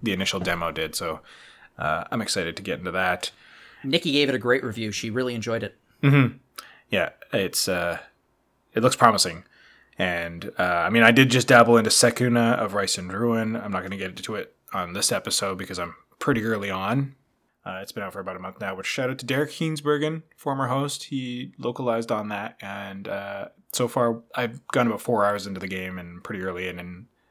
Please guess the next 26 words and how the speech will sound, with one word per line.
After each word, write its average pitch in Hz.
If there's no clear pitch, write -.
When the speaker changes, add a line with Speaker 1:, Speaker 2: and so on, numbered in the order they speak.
Speaker 1:
it's, -
it's 113
well 101
written. 85
It's -
a -
good 107
game, 87
so 90
I, 101
I 113
wanna 110
talk 110
more 104
about 92
that. 90
Either 165
way, 107
there's 120
some 139
cool 156
stuff 135
that's 113
coming 107
out, 101
like 113